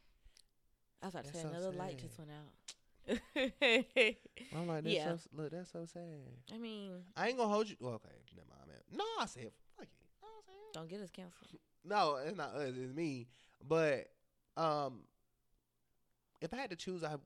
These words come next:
Speaker 2: I would not be a woman, though. I wouldn't.
Speaker 1: Mm.
Speaker 2: And yeah,
Speaker 1: Why?
Speaker 2: I would not be a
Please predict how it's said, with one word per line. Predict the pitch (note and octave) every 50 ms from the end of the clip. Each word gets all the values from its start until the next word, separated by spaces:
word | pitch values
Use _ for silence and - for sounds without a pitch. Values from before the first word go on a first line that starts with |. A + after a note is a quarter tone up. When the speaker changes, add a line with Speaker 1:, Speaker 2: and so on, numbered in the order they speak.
| _ _ -
Speaker 2:
I | - C3 C3+ B2 A#2+
would | A2+ A2+ G#2 A2 G#2+
not | G#2 G2+ G#2
be | - G#2
a | -
woman, | - A2 A2+ G#2 G2 G2
though. | F#2+ F#2 _ _ _ _ _ _ _ _ _ _ _ _ _ _ _ _ _ _ _ _ _ - A#2
I | A2+
wouldn't. | A2+ A2+ G#2 G2 G2 G2 - _ _ _ _ _ _ _ _ _ _ _ _ _ _ -
Speaker 1:
Mm. | F3 E3+ D#3+ C#3+ C3 C3+ C#3+ D3+ _ _ _ _ _ _ _ _
Speaker 2:
And | - A#2+ A2 G2+ G#2
yeah, | G#2 -
Speaker 1:
Why? | F3 D#3+ D3+
Speaker 2:
I | C#3+ C3+ - G2 G2+ G2
would | G2 F2+ _ - F#2
not | F2 -
be | B2
a | -